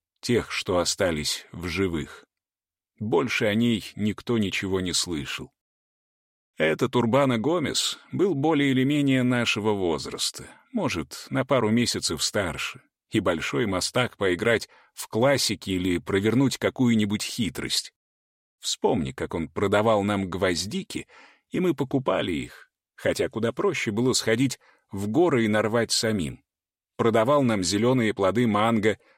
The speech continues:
которые рвал с мангового дерева на школьном дворе, и апельсины с чили, которые покупал за два сентаво у входа, а нам перепродавал по пять.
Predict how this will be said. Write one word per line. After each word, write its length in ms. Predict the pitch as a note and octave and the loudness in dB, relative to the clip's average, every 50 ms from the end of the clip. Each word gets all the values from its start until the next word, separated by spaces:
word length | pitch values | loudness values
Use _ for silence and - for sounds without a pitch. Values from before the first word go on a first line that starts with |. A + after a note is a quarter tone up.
| _ _ | _ _
которые 400 | - A#2 - B2 A2+ A2 A2 A2 | -4 0 2 2 4 4 4 2
рвал 320 | G#2+ G2+ A#2 A2+ A2 G2+ | 2 4 4 4 4 2
с 120 | - - - | 0 -2 0
мангового 640 | A2+ A2+ A2 G#2 F#2 G#2 G2+ G2 G2 F#2+ F2+ G2+ F#2+ | 0 2 2 0 0 0 2 2 2 2 2 0 0
дерева 340 | F#2+ A#2+ C3+ B2 A2 F#2+ G2+ | 2 0 0 0 0 0 0
на 140 | G2+ - | 0 -2
школьном 480 | F#2 - - A#2 A2 G#2+ G#2 G2+ G2 G2 | -2 -2 0 0 0 2 0 0 -2 -2
дворе, 420 | G#2 A2 A#2+ B2 G#2+ D#2+ - - _ _ _ _ _ _ _ _ _ - | 0 0 2 2 2 0 -4 -6 _ _ _ _ _ _ _ _ _ 0
и 120 | G#2+ G#2+ | 2 2
апельсины 640 | G#2 G#2+ - D3 C3 A2+ - - C3+ D3+ D#3 D3 C3+ | 4 4 4 2 2 2 2 0 2 2 4 4 4
с 140 | - - - | 2 0 -2
чили, 440 | - - D#3 D#3+ D3+ C3+ A#2+ F#2 - _ - - - _ _ | -2 -2 0 2 2 2 2 0 -2 _ -16 -20 -20 _ _
которые 380 | - A2 - B2+ A#2 A#2+ A#2 | -4 0 2 4 4 4 4
покупал 540 | - - G2+ - A#2 G#2 - C#3+ C3 A#2+ A2 | 2 0 -2 -2 -2 0 2 2 2 2 2
за 180 | F2+ - A2 G2+ | 2 2 2 0
два 240 | G2 G#2 A2+ A#2 A2+ | 2 2 2 2 2
сентаво 640 | - - A2 G#2+ G2+ - A2+ A2+ A2 F#2+ G2+ F#2 - - | 2 0 0 0 0 2 2 2 2 2 0 -2 -2 -4
у 80 | A2+ G#2 | -4 -4
входа, 500 | - - - G3+ G#3+ F3+ - E2+ - - _ _ _ _ _ _ | -4 -2 2 2 4 4 2 0 -2 -4 _ _ _ _ _ _
а 160 | - A#2+ B2+ | -2 0 0
нам 220 | E3+ G3+ F#3 D3 | 2 0 -2 -2
перепродавал 720 | C3+ C#3+ A2+ A#2 G#2+ - A#2 A2+ A#2 A#2 B2 C#3 C#3 B2 - | -2 0 0 0 0 0 0 2 4 4 4 4 2 0 0
по 180 | - B2 A2+ | -2 -2 -2
пять. 400 | - - F#2 C2+ - - - - | -2 -2 -4 -4 -6 -8 -12 -18